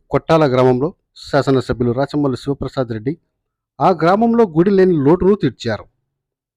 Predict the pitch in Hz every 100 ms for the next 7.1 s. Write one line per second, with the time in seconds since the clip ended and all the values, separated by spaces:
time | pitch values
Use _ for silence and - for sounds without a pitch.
0 | _ _ 92 117 190 233 233 240 233 254
1 | 214 170 - 143 190 - 202 196 147 139
2 | 139 131 123 110 95 113 127 131 180 _
3 | _ _ _ _ _ - 175 196 233 208
4 | 156 160 156 151 - 127 127 123 117 113
5 | 117 151 - _ 135 139 127 143 170 143
6 | 113 120 101 - - 131 131 135 170 175
7 | -